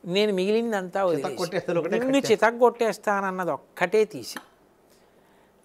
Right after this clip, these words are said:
Speaker 1: మీరు మా అమ్మగారికి, నాన్నగారికి, మా అన్నయ్యకి, మా తమ్ముడికి తీసుకొచ్చి వినిపించారనుకోండి, అప్పుడు సహజంగా వాళ్ళు ఏమనుకుంటారు? "నేను వాడిని చితక్కొట్టేద్దాం అనుకున్నానంటారు."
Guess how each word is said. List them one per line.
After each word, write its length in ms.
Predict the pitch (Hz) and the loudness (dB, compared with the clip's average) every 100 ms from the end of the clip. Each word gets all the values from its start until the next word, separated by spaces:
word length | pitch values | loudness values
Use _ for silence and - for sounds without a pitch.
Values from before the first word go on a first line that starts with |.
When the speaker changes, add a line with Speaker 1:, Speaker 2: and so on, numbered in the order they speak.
| 170 | -12
Speaker 1:
మీరు 480 | 170 208 185 185 | -4 0 2 2
మా 140 | 190 190 | 2 -2
అమ్మగారికి, 760 | 175 165 175 180 180 160 175 | -2 -2 0 0 0 -2 -4
నాన్నగారికి, 720 | 180 175 175 175 165 165 170 | -2 -4 -2 -2 -2 -4 -6
మా 120 | 175 185 | -2 -2
అన్నయ్యకి, 540 | 175 170 170 156 170 | -2 -2 -4 -2 -2
మా 140 | 190 | -2
తమ్ముడికి 580 | 175 180 170 165 160 175 | 0 -2 0 -2 -2 -4
తీసుకొచ్చి 560 | 170 160 - 180 - 220 | -4 -6 -6 -8 -6 -6
వినిపించారనుకోండి, 1080 | 214 151 151 135 156 170 147 - 110 101 - _ _ - _ - | -6 -8 -10 -8 -6 -6 -8 -16 -18 -18 -20 _ _ -20 _ -10
అప్పుడు 200 | 180 170 | -6 -4
సహజంగా 580 | - 170 214 220 214 | 0 2 0 0 0
వాళ్ళు 180 | 202 175 | 0 0
ఏమనుకుంటారు? 760 | 175 180 180 175 165 156 156 185 - - | -2 -4 -6 -8 -8 -8 -8 -12 -18 -12
"నేను 260 | 151 180 190 | -6 -4 -2
వాడిని 220 | 190 170 | -2 -4
చితక్కొట్టేద్దాం 840 | - 151 208 220 202 202 185 180 | -4 0 0 0 0 -2 0 -2
అనుకున్నానంటారు." 840 | 170 160 156 151 143 123 - - | -2 -6 -8 -8 -10 -16 -20 -20